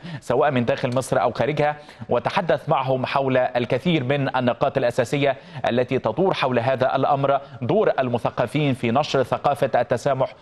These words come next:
وقبول الآخر. برحب مع حضراتكم بضيفي في هذا الحوار الدكتور عبد المنعم فؤاد، أستاذ العقيدة والفلسفة بجامعة الأزهر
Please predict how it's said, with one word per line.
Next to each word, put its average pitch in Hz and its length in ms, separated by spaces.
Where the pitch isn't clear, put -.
وقبول 120 500
الآخر. 123 460
برحب 151 300
مع 143 80
حضراتكم 165 420
بضيفي 151 400
في 120 140
هذا 131 280
الحوار 180 580
الدكتور 117 360
عبد 127 200
المنعم 120 360
فؤاد، 135 340
أستاذ 135 440
العقيدة 127 560
والفلسفة 120 540
بجامعة 120 460
الأزهر 143 420